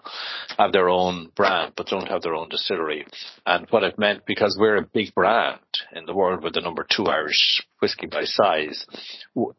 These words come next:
you know, it's, it was important that we secure our own supply routes and have our own, um, and, and to be fair, Midleton made Tullamore Dew, uh, with fantastic attention to quality.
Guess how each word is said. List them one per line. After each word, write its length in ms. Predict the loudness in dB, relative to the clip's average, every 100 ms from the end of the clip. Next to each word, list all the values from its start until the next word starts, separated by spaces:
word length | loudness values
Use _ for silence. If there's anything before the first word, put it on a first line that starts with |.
| _ 0
you 60 |
know, 160 | 2 2
it's, 220 | 0 2
it 40 | 2
was 240 | 2 2
important 520 | 0 4 2 2 -4
that 100 | -2
we 100 | -2
secure 480 | -4 -4 0 2 4 4
our 100 | 2
own 160 | 0
supply 360 | -2 0 2 2
routes 440 | 2 -2 -4 -8
and 220 | -8 -6 -4
have 160 | -2
our 160 | 0 0
own, 220 | 0 -4 -12 -14 -12 -12 -14 -2
um, 260 | -2 -2 -4 -2
and, 220 | 0 -2
and 80 | -2
to 100 | 0
be 80 | 2
fair, 220 | 4 4
Midleton 500 | 2 2 0 -4 0
made 320 | 2 2 0 -8 -20 _ _ 0
Tullamore 380 | 2 2 0 0
Dew, 420 | 0 0 -2 -8 _ _ _ _ _ _ -4
uh, 200 | -2 -2 -6 -10 -10
with 220 | -2 -4 -4 -6
fantastic 640 | -6 -4 -2 0 0 -4 -6
attention 480 | -4 -2 -2 -2 -6
to 100 | -6
quality. 560 | 0 0 0 -2 -6